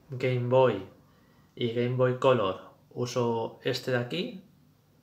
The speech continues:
que es el, lo que aparece entre paréntesis, Gambate. Para la Game Boy Advance uso este,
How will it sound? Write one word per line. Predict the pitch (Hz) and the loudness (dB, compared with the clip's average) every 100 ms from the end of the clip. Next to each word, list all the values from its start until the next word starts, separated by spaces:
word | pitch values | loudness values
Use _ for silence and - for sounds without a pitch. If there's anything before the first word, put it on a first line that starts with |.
| _ _ _ _ | _ _ _ _
que | - | -14
es | 107 113 | -10 -8
el, | 104 98 92 - 107 - | -6 -6 -10 -14 -12 -10
lo | 117 | -6
que | 104 | -4
aparece | 110 120 131 | -2 -2 -2
entre | 120 117 113 | -4 -4 -4
paréntesis, | 101 107 135 131 185 214 - - | -4 -4 -8 -6 -6 -8 -14 -4
Gambate. | 113 107 117 127 226 294 - _ _ _ _ _ _ _ _ _ _ _ _ _ _ _ _ _ _ _ _ _ _ _ _ _ _ _ | -4 -2 -2 -2 -2 -4 -12 _ _ _ _ _ _ _ _ _ _ _ _ _ _ _ _ _ _ _ _ _ _ _ _ _ _ _
Para | 117 107 | -4 -2
la | 104 110 | -2 -2
Game | 113 123 | 0 2
Boy | 131 | 2
Advance | 123 120 127 101 95 - - | 2 2 0 0 -8 -14 -10
uso | 120 123 120 | -6 -2 -2
este, | 143 - 170 247 | -2 -2 -2 -2